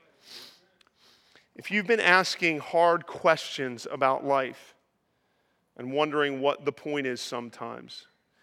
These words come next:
it is God who's put those questions in your heart. He wants to show you a life that isn't just a random pile of experiences, but a life of purpose, acceptance, vision, and meaning.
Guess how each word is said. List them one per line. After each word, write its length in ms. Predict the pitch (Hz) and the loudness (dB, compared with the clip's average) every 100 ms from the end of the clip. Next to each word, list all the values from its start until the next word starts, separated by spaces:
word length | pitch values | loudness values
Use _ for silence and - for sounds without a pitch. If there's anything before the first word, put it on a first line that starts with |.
| _ _ _ _ - | _ _ _ _ -10
it 140 | 147 | -8
is 160 | 214 - | -8 -6
God 320 | 202 185 151 | -2 0 -2
who's 220 | 147 135 | -6 -10
put 260 | - 151 143 | -10 -8 -6
those 180 | 135 | -6
questions 800 | - - 139 - 135 127 120 - - | -8 -4 -4 -4 -12 -12 -14 -18 -14
in 160 | 131 | -10
your 140 | 127 123 | -8 -8
heart. 320 | 135 127 - _ _ _ _ _ _ - - | -6 -8 -10 _ _ _ _ _ _ -20 -6
He 160 | 185 | -4
wants 440 | 156 151 190 - - | -4 -2 -4 -6 -10
to 100 | 208 | -8
show 300 | - 185 175 | -6 -2 -2
you 280 | 175 165 160 | -2 0 0
a 40 | |
life 460 | 143 147 160 139 - | 2 2 2 0 -6
that 140 | 139 | -6
isn't 260 | 147 180 170 | -4 -6 -8
just 180 | 165 | -6
a 80 | 156 | -4
random 540 | 135 131 135 151 151 135 | -4 -2 -2 -2 -6 -6
pile 340 | - 147 143 | 0 2 2
of 80 | 131 | -2
experiences, 800 | 127 - - 151 151 135 107 - - - | -8 -12 -10 -8 -8 -10 -12 -14 -20 -8
but 140 | 147 147 | -2 2
a 40 | |
life 260 | 147 156 156 | 2 0 -2
of 200 | 147 - | -8 -10
purpose, 680 | - 175 165 151 117 - - - - | -12 -8 -8 -8 -14 -16 -18 -16 -14
acceptance, 840 | 139 - - 151 - - 113 - 135 | -8 -4 -2 -2 -6 -12 -12 -14 -18
vision, 580 | 120 151 143 127 123 123 | -8 -6 -6 -8 -10 -10
and 200 | 131 127 | -10 -8
meaning. 380 | 131 123 113 | -10 -10 -14